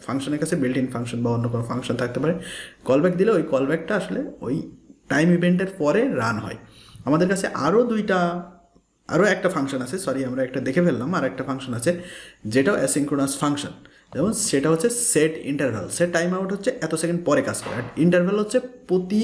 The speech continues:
আহ, অত second পর পর কাজ করবে। আমি যে টাইমটা দিয়ে দেবো তত সময় পর পর ওই কোডটা execute হইতে থাকবে। হ্যাঁ, তাহলে দেখেন আমি যদি এখানে set interval দেই, set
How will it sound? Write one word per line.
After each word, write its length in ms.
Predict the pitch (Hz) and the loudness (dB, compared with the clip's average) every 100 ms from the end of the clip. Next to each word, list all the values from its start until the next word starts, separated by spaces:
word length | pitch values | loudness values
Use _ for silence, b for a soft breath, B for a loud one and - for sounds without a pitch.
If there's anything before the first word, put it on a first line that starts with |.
| 269 | 2
আহ, 880 | - - - - _ 113 117 - 165 | -2 -12 -20 -20 _ -4 -4 0 0
অত 80 | 180 180 | 2 0
second 200 | 190 185 | 0 2
পর 100 | 202 - | 2 2
পর 100 | 127 117 | 0 0
কাজ 80 | - | -6
করবে। 140 | 104 101 | -6 -4
আমি 80 | 131 135 | -2 -2
যে 60 | 139 | 0
টাইমটা 240 | 135 143 147 | 0 2 2
দিয়ে 120 | 156 | 2
দেবো 120 | 180 233 - | 2 0 2
তত 220 | 156 - 165 175 180 - | 0 2 4 4 4 2
সময় 240 | 156 156 160 | 2 2 2
পর 140 | 170 180 | 2 2
পর 120 | 240 - - - | 2 0 -2 -6
ওই 80 | 135 135 - | -4 -4 -6
কোডটা 220 | 139 220 | -4 0
execute 400 | 156 117 110 113 107 | 0 -2 -6 -4 -6
হইতে 160 | 101 98 | -6 -10
থাকবে। 220 | - - 151 | -10 -8 0
হ্যাঁ, 160 | 208 185 B B B B B - | 0 -2 B B B B B -4
তাহলে 200 | 120 127 131 | 2 4 2
দেখেন 180 | 175 208 | 0 0
আমি 100 | 127 127 | 0 -2
যদি 120 | 127 131 | -2 -2
এখানে 180 | 135 135 135 | 0 0 0
set 160 | 147 147 139 | 0 2 2
interval 400 | 135 143 151 139 110 | 0 -2 0 2 4
দেই, 140 | 107 180 - | 2 0 -2
set 280 | 120 117 120 | -2 -4 0